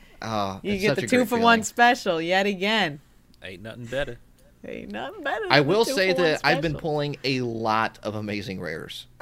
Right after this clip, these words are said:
Speaker 1: <laughs> Like, a ton of amazing <laughs> rares. I don't know if they're just super easy to come by.
Speaker 2: Really?
Speaker 1: Or if I'm just, oh, uh, yeah.
Speaker 2: I've not pulled a single amazing rare.
Speaker 1: I have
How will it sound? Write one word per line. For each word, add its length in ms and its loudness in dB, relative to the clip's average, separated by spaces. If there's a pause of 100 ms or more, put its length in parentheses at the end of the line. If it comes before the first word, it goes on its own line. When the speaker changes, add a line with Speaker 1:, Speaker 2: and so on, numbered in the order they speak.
(460)
Speaker 1:
<laughs> 80 6 (1040)
Like, 280 6
a 80 6
ton 340 -2
of 80 0
amazing 460 -6
<laughs> 280 -2
rares. 240 0
I 140 0
don't 140 2
know 180 4
if 80 -4
they're 140 -4
just 220 -4
super 240 -2
easy 260 -4
to 40 -6
come 280 -4
by. 320 -2
Speaker 2:
Really? 500 2
Speaker 1:
Or 40 4
if 80 2
I'm 120 0
just, 180 -6 (440)
oh, 160 4
uh, 240 -2
yeah. 400 0 (260)
Speaker 2:
I've 160 4
not 220 8
pulled 200 4
a 60 6
single 560 4
amazing 480 2
rare. 380 -6 (520)
Speaker 1:
I 200 4
have 200 -2